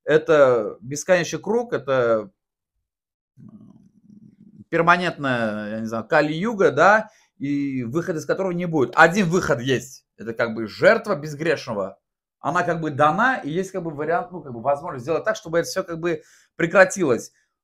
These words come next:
Э, и, как бы, дан, так сказать, ну, источник дан, книга, по которой можно, так сказать, э, стать таким же примером исправления мира, но люди этого не хотят делать, потому что, как бы, оно идёт вразрез с их понятиями.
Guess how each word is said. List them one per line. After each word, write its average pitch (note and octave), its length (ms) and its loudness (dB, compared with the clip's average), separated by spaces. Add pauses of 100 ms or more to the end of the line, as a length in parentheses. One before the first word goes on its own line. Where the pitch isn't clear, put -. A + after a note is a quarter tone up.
(160)
Э, G#2+ 380 -6
и, C#3 100 -12
как E3 140 0
бы, D#3 100 -2
дан, D#3+ 720 2
так C3 80 -20
сказать, - 380 -8 (1200)
ну, G#3 140 -6
источник F#3+ 440 0
дан, F#3+ 360 4 (1300)
книга, A3 380 0
по B3+ 140 -2
которой F3+ 340 2
можно, F3+ 320 0
так E3 100 -6
сказать, E3+ 380 -2 (460)
э, - 40 -20 (420)
стать F#3+ 240 2
таким F#3 240 -2
же D#3+ 100 0
примером F3 720 4 (160)
исправления C#3 540 0
мира, A#3 260 2
но F#3 140 2
люди A3 180 2
этого A3+ 160 -2
не A3 80 4
хотят B3 380 2
делать, C3 420 0
потому D3 260 -4
что, E3 140 -12
как F3 200 -6
бы, E3 300 2
оно F3+ 220 0
идёт F3+ 160 -6
вразрез E3 460 2
с - 40 -12
их - 100 -16
понятиями. C3 720 -2